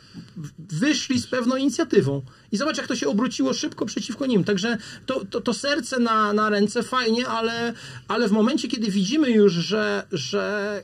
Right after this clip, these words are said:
czasami to przyjmuje zu-, odwrotną, jakby re-, rezultaty tego są odwrotne, no to trudno jest, y, siedzieć cicho i mówić: "Nie, no dobrze, zobaczmy, może u nas będzie inaczej".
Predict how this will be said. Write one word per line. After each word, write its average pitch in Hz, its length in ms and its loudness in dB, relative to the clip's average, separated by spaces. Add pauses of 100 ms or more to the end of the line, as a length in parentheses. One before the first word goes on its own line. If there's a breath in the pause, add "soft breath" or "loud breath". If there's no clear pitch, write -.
(160)
czasami 254 500 -2
to 202 580 0
przyjmuje 240 400 2
zu-, 214 160 -2 (200)
odwrotną, 208 680 2 (440 loud breath)
jakby 202 220 4
re-, 208 200 2 (160)
rezultaty 226 360 0
tego 240 180 0
są 240 180 -2
odwrotne, 214 400 4
no 233 100 4
to 247 100 -2
trudno 370 420 4
jest, 190 440 2
y, - 640 0 (200 loud breath)
siedzieć 233 360 0
cicho 247 440 -2
i 254 80 2
mówić: 247 320 4 (180 loud breath)
"Nie, 330 80 0
no 320 100 2
dobrze, 277 280 2
zobaczmy, 277 440 0
może 262 260 2
u 277 140 0
nas 233 180 2
będzie 190 260 6
inaczej". 131 440 0